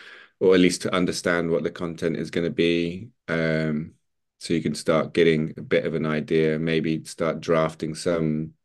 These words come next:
design elements that you can then add into a, just to speed up the process. So our next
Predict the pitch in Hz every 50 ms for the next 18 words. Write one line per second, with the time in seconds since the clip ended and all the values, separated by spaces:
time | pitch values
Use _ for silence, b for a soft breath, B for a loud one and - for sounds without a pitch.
0 | _ _ - 90 80 76 87 85 82 82 80 78 78 80 78 80 - - _ -
1 | 98 98 98 95 92 92 90 90 - - - - - - 85 - - 82 80 80
2 | 78 - - 80 80 78 78 78 78 - _ - 78 76 - 85 82 76 80 78
3 | 78 - 85 78 76 90 - 82 - - 87 - - - 85 80 78 - - -
4 | - 87 82 76 76 - - - - - 82 80 82 - - - - - - -
5 | - _ _ B B B B B B B B B B B B B B - 107 101
6 | 101 104 113 127 104 107 127 -